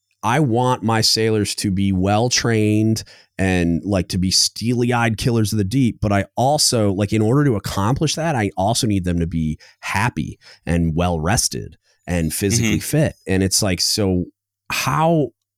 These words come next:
Speaker 1: how we've lost the recognition of, like, all of those other things that we need to program in so that it's sustainable instead of just treating them like,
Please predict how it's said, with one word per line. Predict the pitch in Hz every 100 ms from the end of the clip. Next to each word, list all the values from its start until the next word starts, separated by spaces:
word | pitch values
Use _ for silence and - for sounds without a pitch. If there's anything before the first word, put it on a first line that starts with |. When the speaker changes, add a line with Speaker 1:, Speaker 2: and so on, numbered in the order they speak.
| -
Speaker 1:
how | - 131
we've | 160 131 95
lost | 95 113 131 - -
the | 98
recognition | 104 110 90 95 117 104
of, | 90 82 85
like, | 82 76 - - - _ _ _
all | 104 117 127
of |
those | 117 110
other | 117 113
things | 104 117 110 104
that | 107
we | 107
need | 104
to | 98
program | 117 107 98 92
in | 107 120
so | -
that | 101 92
it's | 90
sustainable | - 90 - - 90 123 69 62
instead | 71 - 107 95
of | 87
just | 85 -
treating | - 120 113
them | 95 90
like, | 90 -